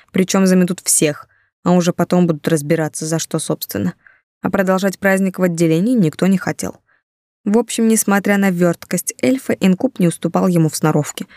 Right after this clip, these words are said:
Оба красовались фингалами, эльф под глазом, Мэй на скуле. Краем уха я даже услышала, что пошли ставки кто кого, причём, улыбнувшись, отметила: "На Мэй оставят чаще".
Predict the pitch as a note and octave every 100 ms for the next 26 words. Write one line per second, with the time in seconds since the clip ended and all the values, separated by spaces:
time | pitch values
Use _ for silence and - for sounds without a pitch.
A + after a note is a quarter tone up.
0 | - _ G#3+ F3+ E3+ F3+ - E3 D#3+ D3+
1 | - D#3+ D#3+ F#3+ B3 C4 B3 _ _ _
2 | - G#3 - E3 D#3 F3+ A#3 A#3 A3+ -
3 | _ - F#3+ A3 F3+ D#3+ - D3+ D3 C#3
4 | _ _ _ - A3 A3 - E4+ - B3+
5 | A#3 A3+ A3+ A#3+ A3+ A3 G#3 - G#3+ G#3
6 | G#3+ G3+ G#3+ - B3 A3+ - - F3 E3+
7 | E3+ D#3+ D3+ _ _ _ G#3+ G3 A3+ A3
8 | G3+ F3+ E3 A3+ - A3+ F#3 E3+ D3+ -
9 | F3 F#3 _ F3 D#3 D#3+ D4 C#4+ - G3
10 | A#3 - - - -